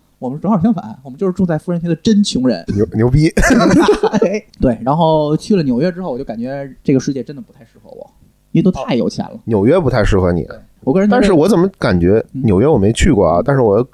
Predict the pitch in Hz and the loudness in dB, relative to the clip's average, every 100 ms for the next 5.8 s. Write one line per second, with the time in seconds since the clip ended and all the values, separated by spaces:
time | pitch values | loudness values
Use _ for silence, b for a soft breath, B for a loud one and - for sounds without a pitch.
0 | - - - 175 170 175 160 131 123 107 | -20 -8 -2 -2 2 2 2 0 0 2
1 | 87 85 - _ _ - - 82 82 - | 0 -2 -6 _ _ -8 -2 0 0 0
2 | 120 156 - 151 175 85 73 95 160 135 | 0 0 -2 -4 -4 -4 -2 0 0 0
3 | 76 - _ - 135 127 107 139 135 143 | -4 -12 _ -4 0 0 0 0 2 0
4 | 120 110 78 85 123 101 85 80 69 76 | -2 -6 -6 -4 -4 -2 -2 -4 -10 -18
5 | _ _ - 90 87 123 113 | _ _ -8 -8 -2 0 0